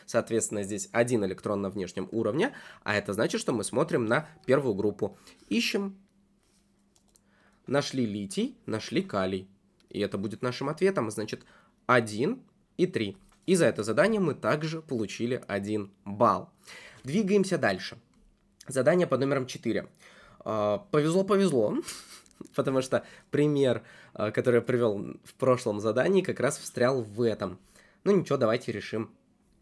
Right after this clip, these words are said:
А, в целом, думаю, у нас получится. А, у нас здесь есть серебро, азот, рубидий, мышьяк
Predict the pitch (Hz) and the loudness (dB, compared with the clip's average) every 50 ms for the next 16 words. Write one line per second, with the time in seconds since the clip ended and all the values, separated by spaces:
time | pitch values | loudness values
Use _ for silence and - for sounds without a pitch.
0 | _ _ _ _ _ _ _ - - 113 110 104 - - - 131 131 127 117 107 | _ _ _ _ _ _ _ -16 -14 -14 -14 -16 -10 -4 0 0 2 2 0 -2
1 | 107 98 - 123 127 143 143 135 131 123 127 123 123 - 131 120 104 92 90 - | -6 -10 -10 -6 -4 -2 0 0 2 2 0 -2 0 0 -2 0 0 -4 -8 -12
2 | - - - - _ - - - - - - - - - - - 104 101 98 - | -14 -16 -18 -18 _ -20 -20 -20 -20 -20 -20 -20 -20 -14 -10 -6 -2 -2 -2 0
3 | - 127 139 170 220 226 156 143 160 156 - 120 110 104 - - - - 127 120 | 0 0 2 4 4 2 2 0 -2 0 0 0 -2 -2 -2 -6 -4 -2 0 2
4 | 127 113 110 127 160 185 208 202 - - - 123 123 107 110 123 151 160 143 123 | 2 0 0 2 2 4 4 2 2 0 0 0 0 -2 -2 -2 0 2 2 0
5 | - - - 120 123 123 120 120 117 120 135 151 165 151 123 117 117 104 95 - | -2 -4 -6 -4 -2 0 -2 -2 -4 -6 -6 -4 -4 -4 -4 -2 -2 -2 -4 -6
6 | - - - 113 117 - - - 113 131 143 160 180 175 - - | -10 -6 -4 -4 -4 -4 -4 -4 -2 0 0 0 0 -2 -6 -12